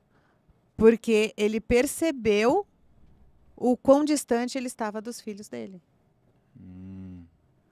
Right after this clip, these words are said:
Speaker 1: Mas uma coisa simples,
Speaker 2: Uhum.
Speaker 1: que no livro falava que o pai levava o filho pra tomar sorvete. Então, assim, por que naquele livro? Por que daquele jeito?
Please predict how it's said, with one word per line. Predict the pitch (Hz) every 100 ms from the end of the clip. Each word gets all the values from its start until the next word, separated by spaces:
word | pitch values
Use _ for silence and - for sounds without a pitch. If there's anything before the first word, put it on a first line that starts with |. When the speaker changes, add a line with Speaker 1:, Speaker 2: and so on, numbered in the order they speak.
| _ -
Speaker 1:
Mas | 202 220 226 214 - _ _ _ _ _ _ _ _ _ _ _ _ _ -
uma | 277
coisa | 294 370 381
simples, | - 453 302 180 - - -
Speaker 2:
Uhum. | 139 147 175 190
Speaker 1:
que | 294
no | 370
livro | 381 247 220 202
falava | - 269 202 196 220
que | - 240
o |
pai | - 202 190 202
levava | 233 202 180 185 240
o |
filho | - 220 226
pra | 277
tomar | 320 349
sorvete. | 403 359 370 320 220 - - - _ _
Então, | 339 370
assim, | 370 - 269 208 - _ _ _ _ _ - _
por | 440 453
que | - 240
naquele | 208 196 - 220 208
livro? | 202 196 190 165 185 196 _ _ _ _ _ -
Por | 381
que | - 339
daquele | 240 240 233 208
jeito? | 185 185 165 151 -